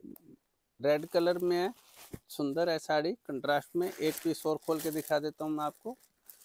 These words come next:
ये last है। ये पन्द्रह सौ अस्सी रुपये का catalog है और designing बहुत सुंदर है सब साड़ी।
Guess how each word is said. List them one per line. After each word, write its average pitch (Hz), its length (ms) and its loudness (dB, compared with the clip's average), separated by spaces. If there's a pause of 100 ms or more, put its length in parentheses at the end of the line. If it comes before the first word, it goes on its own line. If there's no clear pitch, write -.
(440)
ये 135 100 -6
last 135 360 -2
है। 208 240 -4
ये 175 80 0
पन्द्रह 175 380 6
सौ 185 160 0
अस्सी - 280 0
रुपये 180 240 0
का 180 120 2
catalog 165 500 -2
है 269 100 -6 (1040)
और 120 100 -8
designing 135 520 0
बहुत 127 220 -6
सुंदर 78 320 -4
है 50 100 -8
सब - 200 -14
साड़ी। - 320 -10